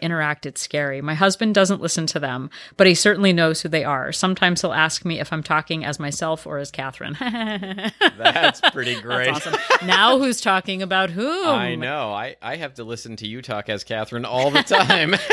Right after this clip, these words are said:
Speaker 1: You get to.
Speaker 2: I
Speaker 1: You
Speaker 2: get
Speaker 1: get
Speaker 2: to.
Speaker 1: to.
Speaker 2: I get to.
Speaker 1: Um, but Katie, thank you so much for your review. It means honestly so much to us, and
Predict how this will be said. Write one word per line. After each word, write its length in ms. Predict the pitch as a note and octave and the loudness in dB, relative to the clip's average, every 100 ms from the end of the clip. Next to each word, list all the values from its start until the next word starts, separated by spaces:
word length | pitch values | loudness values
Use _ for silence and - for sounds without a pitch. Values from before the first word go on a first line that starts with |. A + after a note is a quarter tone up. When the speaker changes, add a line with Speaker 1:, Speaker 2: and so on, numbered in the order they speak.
| A4 | 4
Speaker 1:
You 100 | B3+ G#4 | 6 6
get 360 | G3 A3+ - | 6 4 2
to. 240 | - F3+ D3 | 0 2 2
Speaker 2:
I 140 | G3+ | 2
Speaker 1:
You 100 | F3+ | 2
Speaker 2:
get 120 | G#3 | 2
Speaker 1:
get 120 | G#3+ F3 | 0 -2
Speaker 2:
to. 80 | |
Speaker 1:
to. 80 | A2+ | -4
Speaker 2:
I 100 | G#2+ | -4
get 280 | A#2+ C3+ C3+ | -4 -4 -4
to. 100 | G#2 | 0
Speaker 1:
Um, 300 | F#3 F3+ F3 | 2 2 2
but 240 | F3+ G3+ F#3+ | 0 0 0
Katie, 220 | C4 A#3 | -2 -4
thank 280 | A#3 A#3 A#3+ | -2 -4 -2
you 220 | A3+ G#3+ - | -2 -4 -4
so 540 | - - G3 F#3+ F#3 E3+ | -4 0 4 4 2 0
much 400 | F3 D#3+ - - | 0 2 0 -4
for 380 | - E3+ D#3 | -4 -2 0
your 540 | D#3+ B2 D#3+ D#3 D3+ D3+ | -2 -2 -4 -2 -2 -2
review. 420 | D#3+ D3+ D#3 D3+ | -4 -4 -2 0
It 100 | D3 | 0
means 300 | D#3+ D#3 D3 - | -2 -2 0 4
honestly 440 | F3 E3 - D3+ | 4 4 0 0
so 420 | D3+ E3 D#3 D3 | 0 2 2 0
much 260 | D3+ C#3 - | -2 -2 -2
to 120 | D#3 | -2
us, 320 | D3 D3 - | 0 -2 -2
and 380 | - D3+ D3 D3 | 0 2 2 0